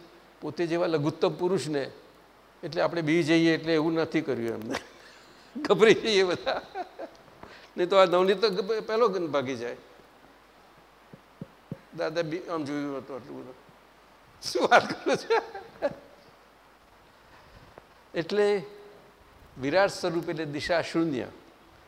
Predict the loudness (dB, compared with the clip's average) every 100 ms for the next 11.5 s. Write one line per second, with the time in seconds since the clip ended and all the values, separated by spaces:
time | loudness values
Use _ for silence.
0 | -12 -4 -4 0 2 2 0 0 0 -4
1 | -4 -4 -4 -6 -2 -2 0 0 0 0
2 | -2 -2 -4 -4 -6 -4 -4 -4 -4 -4
3 | -10 -18 -20 -20 -20 -20 -20 -20 0 2
4 | 2 0 -2 -2 -4 -8 -8 -8 -4 -4
5 | -4 -8 -12 -16 -20 -20 -20 -20 -20 -8
6 | -2 0 2 0 -2 -6 -18 -20 -20 -20
7 | -20 -20 -20 -20 -20 -8 -6 -4 2 4
8 | 4 2 2 2 0 -8 -20 -14 -6 0
9 | 2 2 0 0 0 -2 -4 -4 -4 -4
10 | -2 -2 -2 0 0 0 -4 -4 -4 -2
11 | -2 -2 -6 -8 -10